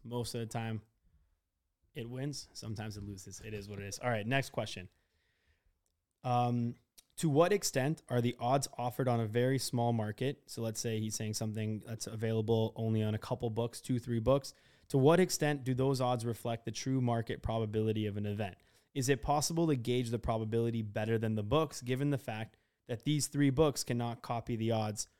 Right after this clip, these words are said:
um, you know, I guess from a sharper book is what, uh, he's insinuating here. So essentially the question is, is it possible to beat the market, uh, and have a truer probability than the closing odds if it's something that's a really small market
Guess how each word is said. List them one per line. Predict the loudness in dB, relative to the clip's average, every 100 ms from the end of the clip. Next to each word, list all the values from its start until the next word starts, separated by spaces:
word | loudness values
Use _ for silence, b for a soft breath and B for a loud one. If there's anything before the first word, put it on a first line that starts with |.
| _ _ _ -10
um, | -8 -6 -6
you | -6
know, | -8
I |
guess | -8 -8
from | -8 -8
a |
sharper | -6 -4 -4 -8
book | -8 -12 -14
is | -12
what, | -14 -16 _ _ _ -14
uh, | -10
he's | -8 -8
insinuating | -6 -6 -8 -10 -12
here. | -14 -16 _ _ _ _
So | -6 -2
essentially | 0 0 0 0
the | 0
question | 2 0 0 0
is, | -2 0
is | 2 4
it | 4
possible | 2 -2 -2 -2 0
to | -2 -2
beat | 0 0
the | 2
market, | 2 2 0 -2 -2 -6 _
uh, | -8
and | -6 -4
have | -2 -2
a | -4
truer | -2 2 4 2
probability | 2 0 2 2 2 2
than | 0 -2
the |
closing | -4 -4 -2 0
odds | 0 0 -2 -6
if | -4
it's | -4 -2
something | -2 0 -2
that's | -4 -2
a |
really | -2 -2 -2
small | -2 -2
market | 0 -2 -2 -6 -6